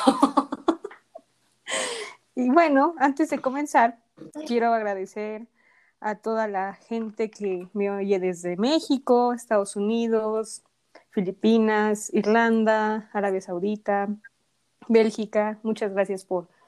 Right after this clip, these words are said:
oír el podcast cada semana. Les recuerdo que voy a estar subiendo ahora los domingos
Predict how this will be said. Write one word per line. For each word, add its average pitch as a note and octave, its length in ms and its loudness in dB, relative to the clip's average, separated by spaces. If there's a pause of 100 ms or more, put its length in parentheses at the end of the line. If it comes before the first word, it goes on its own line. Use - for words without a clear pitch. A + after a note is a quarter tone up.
(220)
oír G#3 200 6
el - 80 -20
podcast F#3+ 360 -2
cada F3+ 200 -6
semana. D#4+ 480 -2 (480)
Les C#4+ 160 4
recuerdo D#4+ 460 2
que E4 220 0
voy D#4 140 -2
a D#4 40 -2
estar D4+ 300 -4
subiendo C#4+ 420 -2
ahora C4 220 -4
los B3+ 160 -8
domingos B3+ 720 -8